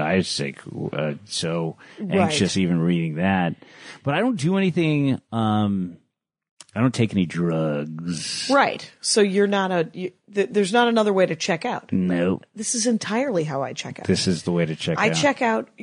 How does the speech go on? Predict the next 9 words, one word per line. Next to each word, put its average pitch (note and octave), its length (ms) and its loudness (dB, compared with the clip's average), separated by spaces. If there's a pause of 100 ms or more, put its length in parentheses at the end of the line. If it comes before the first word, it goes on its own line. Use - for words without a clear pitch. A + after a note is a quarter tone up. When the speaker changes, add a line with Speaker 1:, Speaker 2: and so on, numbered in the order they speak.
Speaker 2:
reading F#3+ 600 0 (320)
pulp B3 340 0 (380)
novels G3+ 500 0
of F3+ 280 0
a F3+ 100 0
variety. F3 720 -2 (380)
Like, G3 160 2
I G#3 160 2
read, G#3 420 2